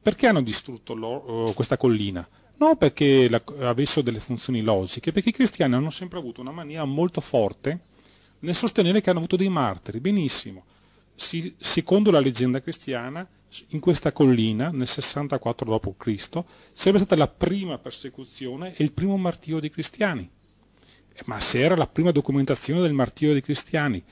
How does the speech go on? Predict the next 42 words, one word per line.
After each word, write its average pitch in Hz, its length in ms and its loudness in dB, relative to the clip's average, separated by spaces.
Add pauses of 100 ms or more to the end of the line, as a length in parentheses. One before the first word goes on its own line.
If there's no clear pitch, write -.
(400)
mm, 110 260 -14
perché 151 220 4
non 254 100 6
andarla 135 260 4
a 120 40 4
sventrare? 110 540 0
Perché - 300 -2
andarla 147 300 4
a 113 40 -2
distruggere? 107 580 -4
Perché - 300 -2
i - 560 -8
cristiani 170 320 0
che 151 100 2
dicono 156 280 2
che 131 100 -2
loro 139 200 2
sono 147 220 -4
una 135 80 0
religione 127 400 0
storica, 131 520 2
che 113 120 -8
la 113 240 0
loro 143 220 2
fede 139 320 -2
può 135 140 -4
essere 143 320 -4 (240)
documentata 131 400 0
dal 131 80 0
punto 131 160 0
di 139 60 0
vista 160 60 2
storico, - 320 -2 (320)
che 127 160 0
esiste 131 280 0
un 135 140 2
tipo 156 220 -4
che 127 60 -2
si - 60 -8
chiamava 135 220 2
Gesù 120 260 0
Cristo, 247 440 0